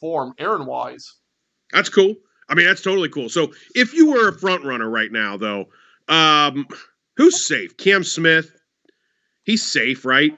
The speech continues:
Speaker 2: Taylor
Speaker 1: Sam
Speaker 2: Gooch.
Speaker 1: Burns?
Speaker 2: Aaron Wise actually is safe.
Speaker 1: But I'm not sure people are gonna use Wa-, I mean, they,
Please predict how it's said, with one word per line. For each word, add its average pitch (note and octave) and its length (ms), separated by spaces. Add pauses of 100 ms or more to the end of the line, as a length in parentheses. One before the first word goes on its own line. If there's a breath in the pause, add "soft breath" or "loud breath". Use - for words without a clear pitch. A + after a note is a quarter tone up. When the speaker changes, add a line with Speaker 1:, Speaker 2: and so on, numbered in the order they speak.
(140)
Speaker 2:
Taylor F#3 300
Speaker 1:
Sam - 80
Speaker 2:
Gooch. E3 260
Speaker 1:
Burns? F#3 160
Speaker 2:
Aaron G3 220
Wise D#3 320
actually B2+ 400
is D3 180
safe. E2 420 (760)
Speaker 1:
But A#3+ 100
I'm D4 60
not F#4+ 160
sure F4 120
people D4+ 240
are C4 80
gonna G#3+ 140
use F3+ 300
Wa-, D3+ 220
I E3 80
mean, D#3 260
they, F#3 260